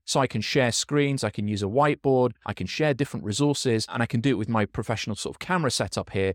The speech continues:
in my home studio rather than just doing it from a, a wobbly iPhone, right?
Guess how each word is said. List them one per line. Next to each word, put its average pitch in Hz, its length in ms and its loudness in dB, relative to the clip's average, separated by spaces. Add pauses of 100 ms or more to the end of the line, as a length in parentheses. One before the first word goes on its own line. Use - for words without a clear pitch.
in 113 100 -2
my 104 160 2
home 107 220 0
studio 127 420 2
rather 104 240 4
than 98 80 -2
just - 220 -6
doing 98 160 0
it - 80 -6
from 104 160 -4
a, 95 100 0
a 98 80 -4
wobbly 101 600 0
iPhone, 135 420 2
right? 147 240 0